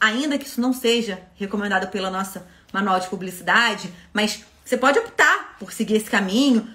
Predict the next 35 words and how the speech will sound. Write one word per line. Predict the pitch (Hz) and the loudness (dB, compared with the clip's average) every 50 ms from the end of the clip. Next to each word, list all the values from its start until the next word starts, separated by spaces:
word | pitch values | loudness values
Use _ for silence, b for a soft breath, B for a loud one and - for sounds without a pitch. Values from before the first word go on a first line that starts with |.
| B B | B B
porque | - - 269 269 | -8 -4 -4 0
pra | 269 - 285 311 415 427 | 4 6 6 6 4 2
você, | 403 403 403 - - 302 277 | -2 -6 -6 -6 -2 0 0
estrategicamente, | 311 302 - - 311 302 311 - - 294 330 392 415 - - 349 269 269 294 311 - - | 0 0 -2 0 0 0 0 0 0 2 2 2 0 0 0 0 0 0 -2 -4 -8 -14
pode | - _ 339 330 349 381 403 403 403 - - | -2 _ 6 6 6 6 6 2 0 -2 -4
fazer | - 339 320 269 302 | -2 -2 0 0 0
algum | 285 294 302 285 | 0 -2 -4 -6
sentido. | - 320 311 269 - - 190 156 147 151 b b b b b b b b | -6 -6 -6 -6 -6 -8 -8 -10 -10 -14 b b b b b b b b
Mas | 294 320 311 | 0 0 0
se | 320 415 | -2 -2
você | 415 440 453 440 - - 277 247 | 0 0 -2 -2 -2 -2 -2 0
já | 220 269 247 | 0 0 0
não | 247 302 359 349 | 0 0 0 0
é | 320 330 | 0 0
o | 339 311 | 2 2
mais | 311 330 320 277 | 2 0 0 2
barato | 269 302 294 262 262 285 320 311 277 | 2 2 4 4 4 2 2 0 -4
da | 226 240 | -6 -6
sua | 226 226 - 233 | -6 -6 -6 -4
região, | 214 233 226 185 190 202 214 220 208 - B B B B B B _ | -2 -2 -2 -2 -2 -2 -2 -2 -2 -4 B B B B B B _
se | - 220 | -12 -10
você | 220 233 | -4 -2
já | 269 285 | 0 0
não | 277 311 403 | 0 -2 -2
pratica | - 427 392 370 370 - 311 262 | 0 0 0 0 0 -4 -8 -8
os | 269 - | -8 -8
preços | - - 220 220 220 - | -2 -2 -2 -2 -2 -2
mais | - 254 262 311 262 214 | -2 0 0 0 0 -2
baixos, | 202 190 202 214 240 254 254 - - - 160 - | 0 2 2 2 2 0 -4 -8 -12 -14 -16 -14
se | - - | -10 -8
você | 202 208 - 269 | -6 -4 -4 -6
tá | 269 - 285 277 311 330 | -2 2 2 2 4 2
ali | 320 311 | 0 -4
pensando, | - 294 277 254 220 - 233 220 214 214 | -4 -4 -2 -2 -2 -2 -2 -2 -2 -2
né, | 208 208 208 208 | -2 -2 -4 -6